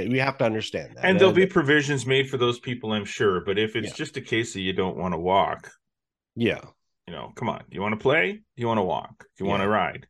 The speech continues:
Speaker 2: I mean,
Speaker 1: Well, it's kinda like the weather, right? Like, you, I mean, you know, if it's not nice out, but, you know, it's not snowing, you know, and you really wanna play, you just suck it up and play. And
Speaker 2: Yeah.
Speaker 1: I, I know that. We'll get into it.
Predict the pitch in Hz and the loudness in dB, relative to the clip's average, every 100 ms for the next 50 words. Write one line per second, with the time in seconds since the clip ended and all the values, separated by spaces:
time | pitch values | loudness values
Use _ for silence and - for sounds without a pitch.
0 | - 87 87 85 226 277 - 285 269 247 | -14 -8 -8 0 4 4 4 6 6 4
1 | 147 110 135 120 73 62 92 156 135 135 | 2 2 2 0 -4 -6 -4 -2 -4 -4
2 | 147 143 85 143 151 143 135 - _ - | -2 -2 -2 0 2 0 -4 -14 _ -2
3 | 147 131 - _ _ _ - - - - | 0 0 -2 _ _ _ -16 -16 -12 -10
4 | 160 147 - 190 - 110 120 - 170 - | -8 -6 0 0 0 -2 -2 -2 -6 -4
5 | 110 - - 113 60 - 123 98 - 107 | -8 -8 -8 -6 -6 -4 -4 -2 -2 0
6 | 104 73 135 - _ _ _ - 101 123 | 0 -2 -8 -10 _ _ _ -2 0 -2
7 | - _ _ _ 120 110 95 135 160 147 | -6 _ _ _ -4 -4 0 0 2 2
8 | 151 139 127 156 208 190 - - 180 240 | 2 2 0 0 -2 -6 -20 -18 -12 -10
9 | - 180 - 95 123 78 71 92 110 98 | -6 -6 -4 -6 -6 -12 -12 -8 -6 -6
10 | - 85 87 101 95 107 92 117 117 110 | -8 -6 -4 -6 -6 -6 -2 0 2 2
11 | 98 107 120 98 98 104 107 101 98 | 2 0 -2 -4 -4 -2 -2 -2 -4